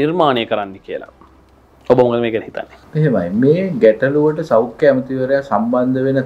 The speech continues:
Speaker 2: තැන ඔබට මතක නම් ඒ චෝදනාව කරන්න බෑ. මොකද සෞඛ්‍ය ඇමති කේහලිය රඹුක්වැල්ල එන්නේ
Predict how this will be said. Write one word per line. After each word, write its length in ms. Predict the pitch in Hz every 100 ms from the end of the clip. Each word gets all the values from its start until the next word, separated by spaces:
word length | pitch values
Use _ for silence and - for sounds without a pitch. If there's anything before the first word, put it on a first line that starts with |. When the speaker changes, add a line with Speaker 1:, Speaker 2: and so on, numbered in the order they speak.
| -
Speaker 2:
තැන 240 | 113 117 120
ඔබට 280 | 104 110 113 95
මතක 260 | - 98 113 101
නම් 180 | 92 87 85 - 170 - - - - - - -
ඒ 120 | 120 117
චෝදනාව 560 | 101 101 110 107 104 -
කරන්න 400 | 92 90 113 90
බෑ. 160 | 82 - - - - -
මොකද 120 | 123 -
සෞඛ්‍ය 360 | 120 117 - 147
ඇමති 220 | 135 139 135
කේහලිය 300 | 113 104 117 120
රඹුක්වැල්ල 540 | 120 120 - 117 113 120
එන්නේ 180 | 120 120